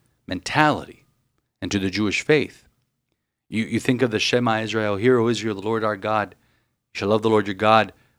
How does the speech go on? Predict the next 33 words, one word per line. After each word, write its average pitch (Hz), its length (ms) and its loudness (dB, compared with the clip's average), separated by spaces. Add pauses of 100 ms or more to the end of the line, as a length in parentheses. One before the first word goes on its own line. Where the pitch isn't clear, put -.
(120)
with 95 100 -6
all 104 100 4
your 107 80 2
heart, 98 240 0
with 104 100 -4
all 101 120 0
your 98 120 -4
soul." 110 220 -4
And 107 100 -2
it 98 60 -8
says, 107 140 -2
"Teach - 340 -6
this 147 120 -4
to - 120 -6
your 120 80 -4
children 143 280 -4
and 127 80 -6
to 131 60 -2
your 127 120 -2
children's 127 480 -2
to-, 95 320 -2
children." - 480 -4 (1600)
And 127 400 2
this 165 240 2
concept 151 720 -2
of 113 400 -2 (540)
following 156 520 4
God's 117 380 2
commands 92 800 -4 (920)
and 110 120 0
then 113 140 4
passing - 720 0
them 123 160 -2